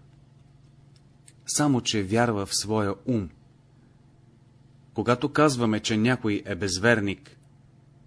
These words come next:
то не е право. То е наполовина истина. Оставил е вярата в Бога, но има пък вяра в себе си.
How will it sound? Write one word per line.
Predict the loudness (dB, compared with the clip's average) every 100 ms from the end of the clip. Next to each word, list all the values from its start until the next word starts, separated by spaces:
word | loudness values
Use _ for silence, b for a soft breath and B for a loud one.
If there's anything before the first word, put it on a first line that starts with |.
| -20 -20 -20 -20 -20 -20 -8
то | -2 0
не | 2 0
е |
право. | -2 0 0 0 -4 -14 -20 -20 -20 -20 -20 -20 -20 -18 -2
То | 2 2
е |
наполовина | 0 -2 -4 0 0 0 -2
истина. | -2 -2 -6 -10 -12 -14 -20 -20 -20 -20 -20 -20 -20 -20 -20 -20 -20 -20 -14
Оставил | -10 -2 4 4 2
е | -2 -4
вярата | -2 0 -2 -6 -8
в |
Бога, | 0 2 2 -4 -8 -20 _ -20 -20 -20 -20 _ -20 -20 -20 -20 -10
но | -6 -4 -6 -2
има | 0 0 -2
пък | -6 -4 0
вяра | 2 2 0
в |
себе | 0 0 0
си. | -4 -10 -14